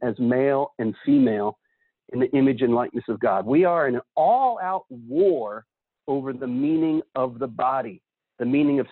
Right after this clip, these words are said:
sexuality, the meaning of gender, the meaning of marriage, the meaning of, of family. Uh, and this has repercussions throughout the whole of our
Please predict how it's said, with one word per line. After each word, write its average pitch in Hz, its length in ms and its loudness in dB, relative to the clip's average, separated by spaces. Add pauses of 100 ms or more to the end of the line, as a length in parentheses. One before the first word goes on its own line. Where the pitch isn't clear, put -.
sexuality, 120 840 0
the 107 120 -2
meaning 143 520 4
of 113 220 -2
gender, 117 520 2
the 110 100 -4
meaning 139 400 4
of 120 140 0
marriage, 123 540 0
the 117 80 -2
meaning 139 340 4
of, 123 100 0 (440)
of 120 120 -2 (120)
family. 131 520 0 (600)
Uh, 120 200 0
and 139 280 2
this 247 220 0
has 208 220 -2
repercussions 175 800 -2 (100)
throughout 160 280 0
the 139 180 0
whole 226 600 0
of 170 220 0
our 170 200 -2